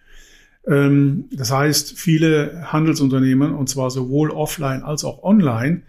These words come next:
äh, waren dazu gezwungen, auf Sicht zu fahren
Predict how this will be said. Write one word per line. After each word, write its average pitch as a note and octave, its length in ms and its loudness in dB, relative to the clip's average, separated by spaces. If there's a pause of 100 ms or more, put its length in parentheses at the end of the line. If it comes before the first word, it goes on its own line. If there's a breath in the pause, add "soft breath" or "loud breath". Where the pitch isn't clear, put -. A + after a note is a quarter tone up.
(380 soft breath)
äh, C3+ 340 0
waren C#3 320 0
dazu C3+ 280 -4
gezwungen, C#3 380 0
auf C#3 160 -4
Sicht D#3 240 -2
zu - 120 -4
fahren - 400 -12